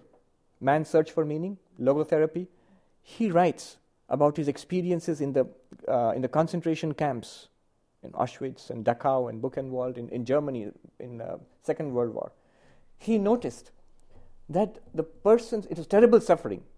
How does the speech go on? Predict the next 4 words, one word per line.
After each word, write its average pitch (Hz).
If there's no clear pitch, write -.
starvation, 151
suffering, 151
torture, 156
and 135